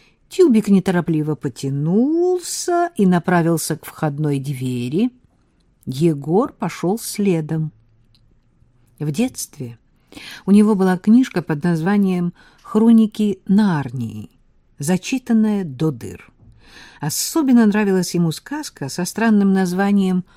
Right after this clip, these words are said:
«Конь и его мальчик». Название было неотразимым.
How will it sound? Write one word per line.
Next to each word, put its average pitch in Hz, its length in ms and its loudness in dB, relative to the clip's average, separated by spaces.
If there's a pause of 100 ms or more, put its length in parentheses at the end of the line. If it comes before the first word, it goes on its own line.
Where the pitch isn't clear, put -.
(520)
«Конь 294 460 4 (400)
и 175 80 -2
его 185 540 2
мальчик». 185 840 -2 (800)
Название 190 840 4
было 214 400 4
неотразимым. 208 1200 4